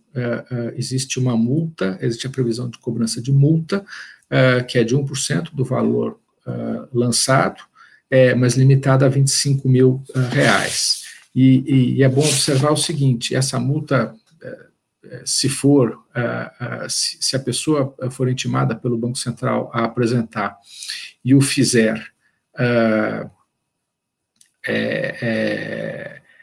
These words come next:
é, aliás, e deixar de fazê-lo, né,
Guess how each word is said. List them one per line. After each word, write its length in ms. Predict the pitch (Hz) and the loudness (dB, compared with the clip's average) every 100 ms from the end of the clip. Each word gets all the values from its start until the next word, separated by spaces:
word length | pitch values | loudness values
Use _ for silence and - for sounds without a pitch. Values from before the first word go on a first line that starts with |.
| - _ _ - 539 - - | -20 _ _ -18 -18 -18 -16
é, 560 | - - - - - - - | -12 -10 -10 -12 -16 -16 -4
aliás, 300 | 113 107 117 | -2 0 -2
e 300 | 113 131 135 | 2 4 4
deixar 720 | - 139 113 - 143 147 123 | 6 6 6 4 4 4 2
de 140 | 107 | -2
fazê-lo, 580 | - 110 - 151 160 101 | -2 -4 0 2 4 2
né, 180 | 104 | -2